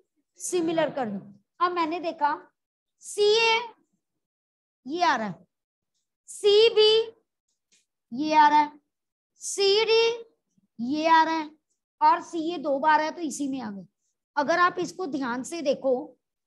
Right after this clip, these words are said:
सीए, सीए और सीडी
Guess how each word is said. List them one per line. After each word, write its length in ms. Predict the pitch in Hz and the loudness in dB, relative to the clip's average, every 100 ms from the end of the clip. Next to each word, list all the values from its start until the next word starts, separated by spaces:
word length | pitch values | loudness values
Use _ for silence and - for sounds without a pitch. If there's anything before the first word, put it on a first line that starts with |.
| _ | _
सीए, 540 | - - 370 370 427 | -16 -4 -2 0 -2
सीए 600 | 415 359 302 330 302 339 _ _ _ _ _ _ 320 | -4 -8 -4 -2 -2 -6 _ _ _ _ _ _ 2
और 220 | 349 381 | 2 2
सीडी 680 | - 349 349 370 392 403 | -6 -6 -4 0 4 4